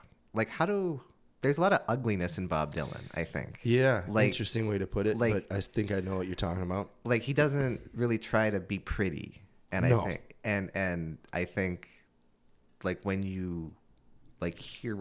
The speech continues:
Speaker 1: music, you want it to be pretty, and then there's a lot of ugliness in Bob Dylan. There's a lot of just, like, not good singing and not good <laughs> playing. But,
Speaker 2: Right.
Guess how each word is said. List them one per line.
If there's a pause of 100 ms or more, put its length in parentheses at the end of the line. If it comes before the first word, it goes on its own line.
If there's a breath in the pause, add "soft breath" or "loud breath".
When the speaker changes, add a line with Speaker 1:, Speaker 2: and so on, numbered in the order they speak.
(160)
Speaker 1:
music,
you
want
it
to
be
pretty, (220)
and
then
there's
a
lot
of
ugliness
in
Bob
Dylan.
There's
a
lot
of
just,
like, (2000 loud breath)
not
good
singing
and
not
good
<laughs>
playing.
But,
Speaker 2:
Right.